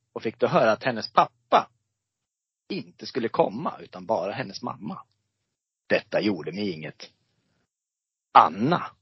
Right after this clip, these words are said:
Annikas morsa, var en riktig liten goding, utan tvekan. En lätt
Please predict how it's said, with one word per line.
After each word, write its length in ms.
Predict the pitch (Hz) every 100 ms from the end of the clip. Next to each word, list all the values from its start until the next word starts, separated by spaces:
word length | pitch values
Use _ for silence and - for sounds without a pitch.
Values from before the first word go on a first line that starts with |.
| _ _
Annikas 460 | - - 82 98 -
morsa, 580 | 135 - - 110 - - _ _
var 160 | 80
en 140 | - -
riktig 520 | - 113 - - 113
liten 280 | 101 - 95
goding, 580 | 101 90 80 78 80 - -
utan 440 | 123 - - 135
tvekan. 580 | - 113 - - - - _ _ _ _ _ _
En 160 | 127 131
lätt 260 | - -